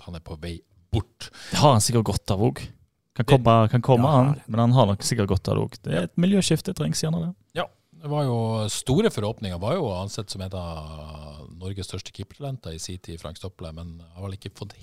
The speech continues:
Speaker 1: helt ut det etterpå. Eh, så, så kan godt hende et miljøskifte er bra. OK, eh, forsvar, der er jo situasjonen, eh, litt mer komplisert. Hvis vi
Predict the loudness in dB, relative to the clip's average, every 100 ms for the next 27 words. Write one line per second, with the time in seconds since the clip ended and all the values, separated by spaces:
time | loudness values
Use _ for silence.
0 | -12 -10 -10 -12 -12 -14 -14 -18 -20 -20
1 | _ _ _ _ _ _ _ _ _ _
2 | -14 -12 -10 -12 -12 -12 -12 -12 -14 -12
3 | -6 -4 -4 -4 -6 -8 -12 -6 -2 0
4 | 0 -4 -6 0 0 2 6 6 4 -4
5 | -20 -10 -4 2 4 4 2 0 0 -2
6 | -2 -2 2 2 4 2 2 2 0 -4
7 | -6 -6 -4 -4 -4 -4 -4 -6 -4 -4
8 | -6 -10 -8 -8 -8 -10 -8 -8 -6 -6
9 | -6